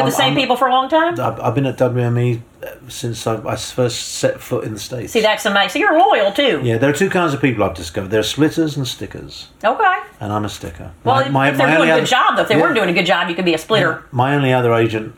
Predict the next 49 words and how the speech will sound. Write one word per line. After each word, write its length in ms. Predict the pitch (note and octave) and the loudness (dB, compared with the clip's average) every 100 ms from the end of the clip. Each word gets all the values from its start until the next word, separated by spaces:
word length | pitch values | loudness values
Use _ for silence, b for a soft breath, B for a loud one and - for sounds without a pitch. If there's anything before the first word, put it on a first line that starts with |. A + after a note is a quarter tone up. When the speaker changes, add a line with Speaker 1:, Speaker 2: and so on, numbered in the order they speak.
| _ - | _ -2
Speaker 1:
is 380 | A2 G#2 - | 0 0 -6
m-, 260 | B2 A2+ - | -8 -8 -4
my 140 | G#2 | -4
London 320 | G2+ A2+ A2+ F#2 | 0 0 0 -2
agent, 320 | F2+ A#2 A#2 | -4 -4 -4
and 100 | G#2 | -2
I've 140 | G#2 | -2
been 320 | G#2+ G#2+ A2+ | -4 -8 -10
with 160 | G#2+ G2 | -10 -4
her 200 | A2 A2 | -2 -2
since 560 | G#2+ A2 G#2 - - - _ _ b b b b b - | -2 -10 -12 -14 -16 -18 _ _ b b b b b -8
the 60 | |
late 200 | G#2 A2 | -4 -4
seventies. 480 | - A#2 A#2 - - _ _ - | -4 -8 -10 -14 -18 _ _ -2
Speaker 2:
I 120 | G3 | 2
like. 240 | G3 G#3+ F#3 | 2 2 2
Do 60 | |
you 80 | B3 | 2
mi-, 200 | A#3+ C4+ | 2 2
do 80 | A3 | 0
you 60 | B3+ | 2
do, 160 | D#4 D4 | 2 2
you 80 | B3+ | -2
still 160 | F4+ C#4+ | 0 2
do 80 | |
a 20 | B3+ | 4
lot 140 | B3 | 2
of 100 | D4+ | 2
theater? 380 | E4 E4 G#3 - B B B | 2 2 2 -2 B B B
Speaker 1:
Yeah, 340 | D#3 A3 - - C#3+ | 2 4 -2 -12 0
yeah. 260 | C#3+ E3 - _ _ | 0 0 -6 _ _
Speaker 2:
Um, 160 | G#3 | 2
Speaker 1:
Well, 100 | F3+ F#3+ | 4 4
not 160 | D#3 | 2
a 20 | C3+ | 4
lot. 200 | A3+ - | 2 4
I, 120 | A#2 - - | 4 4 2
I, 140 | C#3 | 2
I, 80 | B2+ - | 0 0
I 80 | C3 | -2
still 240 | - D#3+ | 2 4
go, 160 | C#3 C3+ | 4 2
but 120 | C3 | 0
I 40 | C3+ | 0
mean, 140 | C#3+ | 0
uh, 140 | C#3 B2 - | 0 -2 -6
theater 380 | - F3 E3 D3+ | 2 2 4 4
is, 300 | C#3 A#2+ - | 2 -2 -4
is, 360 | C3+ B2 A#2 | -2 -2 -4